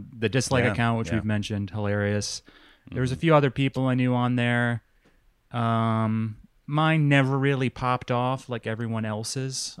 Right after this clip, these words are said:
Speaker 1: Um,
Speaker 2: Mm.
Speaker 1: not bitter,
Speaker 2: Ah, you were left
Speaker 1: not bitter
Speaker 2: behind.
Speaker 1: about that, but hey, I
Speaker 2: No,
Speaker 1: had
Speaker 2: no.
Speaker 1: more followers, um,
Speaker 2: <laughs>
Speaker 1: than I, uh, than I do now.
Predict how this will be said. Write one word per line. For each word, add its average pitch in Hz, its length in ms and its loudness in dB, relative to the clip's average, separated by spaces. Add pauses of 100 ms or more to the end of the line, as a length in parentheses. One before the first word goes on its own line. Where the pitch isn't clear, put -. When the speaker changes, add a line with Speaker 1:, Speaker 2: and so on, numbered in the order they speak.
Speaker 1:
Um, 95 840 -4 (120)
Speaker 2:
Mm. 92 360 -6 (160)
Speaker 1:
not 117 260 -4
bitter, 107 280 0
Speaker 2:
Ah, - 20 -8 (100)
you - 80 -14
were 135 100 -4
left 92 200 -2
Speaker 1:
not 135 200 0
bitter 117 180 0
Speaker 2:
behind. 113 120 0
Speaker 1:
about 107 300 -6
that, 110 260 -2 (140)
but 113 280 -2 (520)
hey, 156 240 6
I 151 60 2
Speaker 2:
No, 156 40 4
Speaker 1:
had 160 200 4
Speaker 2:
no. 170 60 0
Speaker 1:
more 170 140 4
followers, 170 720 2
um, 131 480 0 (400)
Speaker 2:
<laughs> - 280 -12
Speaker 1:
than 127 260 -2
I, 123 240 0
uh, 123 200 -2
than 123 140 -2
I 127 80 0
do 139 120 -2
now. 131 280 -2